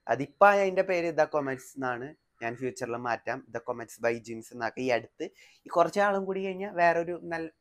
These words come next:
പേരിലോട്ട് ഞാൻ മാറ്റാൻ സാധ്യതയുണ്ട്. പക്ഷെ currently നെയിം അതാണ്. നിങ്ങളെല്ലാവരും ചെന്ന് സബ്സ്ക്രൈബ് ചെയ്ത് വെക്കുക. കംപ്ലീറ്റ് എൻ്റെ ലൈഫ് സ്റ്റൈൽ വ്ലോഗ് ആയിരിക്കും അതിനകത്തുള്ളത്. ഏഹ്, ഇതിനകത്ത്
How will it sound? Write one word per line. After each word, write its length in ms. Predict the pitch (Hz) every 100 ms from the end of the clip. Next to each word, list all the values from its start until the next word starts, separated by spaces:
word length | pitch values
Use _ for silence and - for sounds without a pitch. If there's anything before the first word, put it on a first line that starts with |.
| _ -
പേരിലോട്ട് 480 | 160 160 160 156
ഞാൻ 180 | 165 160
മാറ്റാൻ 400 | 160 151 151 151
സാധ്യതയുണ്ട്. 600 | 151 143 131 131 135 123 - - -
പക്ഷെ 120 | 190
currently 440 | 214 208 214 214 214
നെയിം 300 | 170 151 151
അതാണ്. 420 | 139 135 160 139
നിങ്ങളെല്ലാവരും 580 | 131 135 135 131 127 131
ചെന്ന് 200 | 131 135
സബ്സ്ക്രൈബ് 500 | - - - 123 120
ചെയ്ത് 160 | 127 120
വെക്കുക. 220 | - - - - - - _ - - - _ _ _ _ _ _ -
കംപ്ലീറ്റ് 540 | 170 175 202 196 208 202 _
എൻ്റെ 220 | 120 131 127
ലൈഫ് 260 | 120 117
സ്റ്റൈൽ 380 | - 120 117 120 - _
വ്ലോഗ് 400 | 110 107 104 104
ആയിരിക്കും 460 | 113 98 95 - 110 -
അതിനകത്തുള്ളത്. 800 | 107 104 107 104 113 101 98 131 143 - _ _ _ _ - - -
ഏഹ്, 360 | 123 117 113 120 - _ _ _ _
ഇതിനകത്ത് 720 | 147 165 185 196 185 -